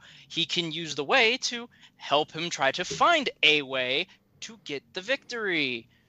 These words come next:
And then, you know, Adam Cole and Kyle O'Reilly, they have the biggest backing in the world. They're basically underdogs majority of their career. Adam Cole uses more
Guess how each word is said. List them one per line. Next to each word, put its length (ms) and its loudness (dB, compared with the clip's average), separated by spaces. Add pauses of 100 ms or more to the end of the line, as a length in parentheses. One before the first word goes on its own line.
(560)
And 180 0
then, 160 2
you 60 2
know, 220 0 (580)
Adam 240 2
Cole 460 4
and 200 -4
Kyle 300 2
O'Reilly, 420 0
they 160 -4
have 140 -8
the 80 -10
biggest 280 0
backing 320 0
in 80 -6
the 60 -8
world. 320 -2
They're 220 0
basically 680 0
underdogs 600 2
majority 460 0
of 100 -4
their 120 0
career. 540 2 (420)
Adam 260 6
Cole 220 -2
uses 320 -4
more 220 -6